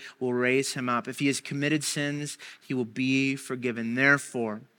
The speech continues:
confess your sins to one another and pray for one another so that you may be healed."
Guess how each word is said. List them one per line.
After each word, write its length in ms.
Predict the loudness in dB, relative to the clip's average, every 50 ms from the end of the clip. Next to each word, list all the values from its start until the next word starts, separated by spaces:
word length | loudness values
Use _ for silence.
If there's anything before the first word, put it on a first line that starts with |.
| -20 -20 -20 -20 -18 _
confess 720 | -4 -4 -2 -2 -4 -6 2 4 4 4 4 2 -2 -4 -2
your 120 | -2 -4
sins 480 | -2 -4 -4 -4 -4 -4 -4 -6 -6 -8
to 100 | -8 -6
one 160 | -4 -4 -2
another 520 | -2 0 0 0 0 0 -2 -2 -4 -6 -10 -18 -20 -14 -8
and 160 | -6 -6 -6
pray 380 | -6 -6 0 4 4 4 4 2
for 180 | 0 -6 -8
one 160 | -6 -6 -6 -6
another 380 | -6 -8 -6 -6 -8 -10 -10 -14 -20 -20 _
so 380 | -8 -6 -4 -4 -2 -2 -2
that 220 | 0 0 -2 -2 -4
you 180 | -6 -6 -6 -4
may 240 | -4 -2 -2 -2 -2
be 240 | -2 -4 -6 -6
healed." 680 | -8 -10 -14 -14 -12 -10 -10 -10 -12 -14 -18 -20 -20 -20